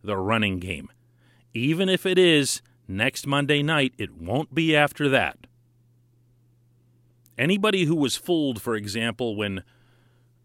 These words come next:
uh, James Conner ran for eighty-three yards on thirteen carries in Jacksonville, and James was all defiant afterward, "Oh, yeah, look at us, we can run the ball."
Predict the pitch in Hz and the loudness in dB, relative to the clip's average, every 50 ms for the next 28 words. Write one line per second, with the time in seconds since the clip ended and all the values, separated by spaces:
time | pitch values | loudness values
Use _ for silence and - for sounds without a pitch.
0 | _ - 92 85 92 - 143 139 139 131 - - - 143 139 139 131 120 113 110 | _ -14 -12 -12 -6 -4 -2 0 0 -2 -4 -4 -2 -2 0 0 0 0 0 -2
1 | - - _ _ _ _ _ _ _ _ _ _ _ _ _ _ _ _ _ _ | -4 -8 _ _ _ _ _ _ _ _ _ _ _ _ _ _ _ _ _ _
2 | _ _ _ _ _ _ _ _ _ - 127 127 123 120 117 - - 117 104 101 | _ _ _ _ _ _ _ _ _ -2 0 2 2 0 0 -2 -4 -4 -4 -4
3 | 90 - - _ _ _ _ _ _ 135 139 135 131 120 104 - 123 127 123 117 | -4 -8 -12 _ _ _ _ _ _ 4 4 4 4 2 -2 -2 -2 0 2 4
4 | 117 123 127 123 110 104 110 104 101 - 131 127 - - 131 123 113 101 - 117 | 4 4 4 4 2 2 -2 -4 -2 -2 -2 -2 -2 -2 -2 -2 -2 -2 -2 0
5 | 113 120 117 113 98 101 90 - 123 113 117 120 - - 113 101 110 110 110 107 | 0 2 0 0 -2 -4 -4 -2 2 2 2 2 0 -4 -4 -2 -2 -2 -2 -2
6 | 92 82 95 101 110 104 98 98 101 110 107 107 98 92 - - 98 98 98 95 | -4 -6 -6 -8 -8 -8 -8 -4 -2 -2 0 -2 -2 -4 -6 -8 -8 -6 -6 -6
7 | 98 - 92 92 98 - - 92 92 98 98 95 87 78 90 101 107 90 78 80 | -4 -2 -2 -2 -2 -2 -4 -4 -2 -2 -2 -2 -4 -4 -6 -8 -8 -8 -10 -8
8 | 95 90 82 82 104 107 - 95 98 98 90 - - 110 - - 95 87 95 104 | -8 -6 -6 -6 -4 -4 -2 -2 0 0 0 -2 -2 -4 -4 -2 -2 -2 -2 -2
9 | 110 101 95 90 98 92 87 | -2 -2 0 2 2 2 2